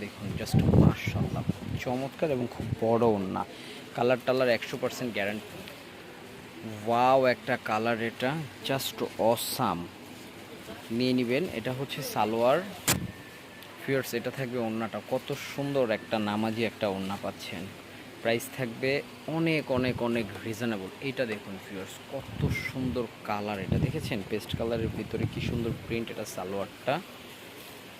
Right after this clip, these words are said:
এটার ওড়নাটা দেখুন ভিউয়ার্স, মাশাআল্লাহ,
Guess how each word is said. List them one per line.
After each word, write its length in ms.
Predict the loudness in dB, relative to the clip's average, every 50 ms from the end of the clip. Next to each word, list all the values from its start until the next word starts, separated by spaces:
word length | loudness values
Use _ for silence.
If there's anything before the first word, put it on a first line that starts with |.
| -16 -16 -16 -16 -14 -14 -14 -14 -12 -8 -4
এটার 180 | -2 0 0 0 0
ওড়নাটা 340 | -2 -2 -2 -2 -4 -4 -6 -6
দেখুন 220 | -8 -8 -8 -10 -10 -10 -8
ভিউয়ার্স, 320 | -6 -6 -6 -6 -6 -6 -8 -6 -6 -8 -8 -10 -12 -12 -14 -14 -14 -14 -14 -14 -14 -14 -14 -10 -6
মাশাআল্লাহ, 600 | -6 -6 -6 -6 -6 -6 -6 -6 -6 -6 -6 -6